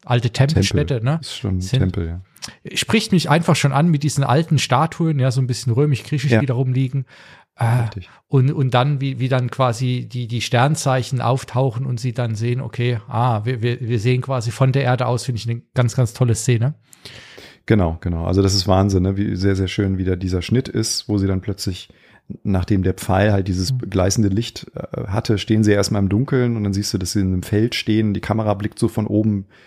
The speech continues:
Speaker 2: wie Gott,
Speaker 1: Mhm.
Speaker 2: fast schon gleich auf sie herunter.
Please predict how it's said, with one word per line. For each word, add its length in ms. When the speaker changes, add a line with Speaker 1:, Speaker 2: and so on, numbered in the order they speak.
Speaker 2:
wie 220
Gott, 540
Speaker 1:
Mhm. 120
Speaker 2:
fast 260
schon 240
gleich 400
auf 160
sie 180
herunter. 520